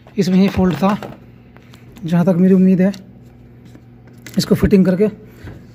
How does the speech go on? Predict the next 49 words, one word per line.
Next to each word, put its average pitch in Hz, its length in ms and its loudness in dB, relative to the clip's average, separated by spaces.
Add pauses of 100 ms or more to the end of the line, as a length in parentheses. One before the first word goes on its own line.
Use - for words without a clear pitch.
(240)
इसका 240 200 2
एक, 240 80 6
एक 254 140 0
सॉकेट 247 180 2
यहाँ 208 120 4
लगा 208 80 2
हुआ 214 80 0
है, 233 80 4
इससे 226 160 -2
हमें 226 100 0
कोई 226 100 0
मतलब 208 220 0
नहीं 170 180 2
है, 160 60 0
ठीक 190 160 0
है। 180 60 2
ये - 540 -8
सॉकेट 208 220 4
गया 196 140 4
हुआ 202 120 2
है 208 180 -2
string 202 260 0
के 214 80 2
नीचे, 185 280 0 (760)
इससे 208 160 0
हमें 208 120 4
कोई 202 100 4
मतलब 190 200 2
नहीं 165 120 2
है, 190 80 4
मतलब 208 280 2
सिर्फ 214 200 2
इससे 196 240 0
है। 160 180 -4 (520)
इसमें 208 220 0
current, 208 240 2 (120)
current 214 200 0
कौन 208 120 0
कौन 190 140 0
से 180 120 -4
आते 180 180 -2
हैं? 214 160 0 (760)
इसमें 190 180 2
आएगा 208 140 2
minus, 208 440 0 (1120)
ये 202 80 4
ज़ीरो 180 220 4
आएगा 170 160 2
एक, 160 140 -6